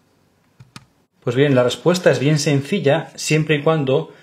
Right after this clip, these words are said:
dispongamos del programa Goodreader, que es el principal lector de P D Fs para iPhone, iPod o iPad.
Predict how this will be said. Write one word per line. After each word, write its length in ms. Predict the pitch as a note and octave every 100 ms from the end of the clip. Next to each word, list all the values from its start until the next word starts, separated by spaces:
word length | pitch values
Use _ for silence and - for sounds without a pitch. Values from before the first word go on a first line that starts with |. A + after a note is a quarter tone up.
| - _
dispongamos 580 | C#3+ C3 C3+ B2+ C3+ D3
del 120 | C3
programa 560 | B2 B2 C#3+ C#3+ C#3+ - C#3
Goodreader, 760 | C#3 D3 C#3 D#3 B2 C#3+ D3
que 120 | -
es 100 | C3
el 180 | C#3 C3
principal 460 | D3 C3 - C#3 C3
lector 300 | B2 - B2
de 100 | B2
P 100 | B2
D 120 | A#2+
Fs 160 | A#2 A#2
para 400 | - A2+ A2 - _ _ _
iPhone, 640 | B2 B2+ C3 C3 B2+ A#2 A#2
iPod 420 | C3 B2+ A2+ A#2 -
o 220 | A2+ C3
iPad. 360 | G3+ A2 -